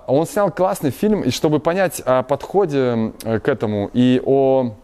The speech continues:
э, вот всем, а что рассказывал, что для них это не разруха, а арт-объекты.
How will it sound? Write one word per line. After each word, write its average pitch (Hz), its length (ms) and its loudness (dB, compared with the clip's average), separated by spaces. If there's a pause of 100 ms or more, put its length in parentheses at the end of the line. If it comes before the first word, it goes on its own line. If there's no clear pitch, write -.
(800)
э, 120 240 2
вот 120 160 2
всем, 135 320 0
а 120 60 0
что - 180 -2
рассказывал, 123 380 0
что - 160 -6
для 117 100 2
них 135 160 0
это 120 140 -4
не 117 100 2
разруха, 120 480 0
а 120 140 2
арт-объекты. 113 680 -2